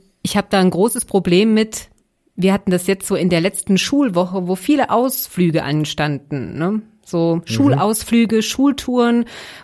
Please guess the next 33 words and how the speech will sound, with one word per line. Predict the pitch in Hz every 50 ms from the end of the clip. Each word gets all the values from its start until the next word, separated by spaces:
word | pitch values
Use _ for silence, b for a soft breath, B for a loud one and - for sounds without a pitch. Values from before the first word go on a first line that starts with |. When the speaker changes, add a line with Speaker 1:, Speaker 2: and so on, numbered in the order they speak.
| B -
Speaker 1:
wo | 185 208 226
du | 208 208
auch | - 147 185 -
unterschreiben | 196 208 196 190 - - 185 196 240 247
musst, | 240 226 226 233 226 - -
dass | 196 196 190 -
dein | - 180 185 190
Kind | - - 240 247 233 -
in | - 196 185
einer | 175 170
Gruppe | 175 175 214 208 214 190
von | - 196 180 175
drei | 170 160 175 185
Leuten | 180 175 180 202 208 208 214 175
auch | - 160 - -
gern | - 180 185 190
mal | 190 175 165 -
alleine | - 156 156 160 185 233 262 247
los | 233 240 254 262 254 -
darf, | - 240 233 233 240 240 - -
ob | - 175 - -
das | 165 160 - -
so | 170 151 135
okay | 156 - - 233 262 269 262
ist. | 240 240 254 247 - - -
Ja, | - 151 170 175 -
Speaker 2:
Ja. | 110
Speaker 1:
darf | 202 208 233 262 269
sie, | - - 277 254 254
natürlich | 226 196 196 - - 220 214 226 214 -
darf | - 208 208 208 -
sie | - 196
das. | 196 196 202 208 - -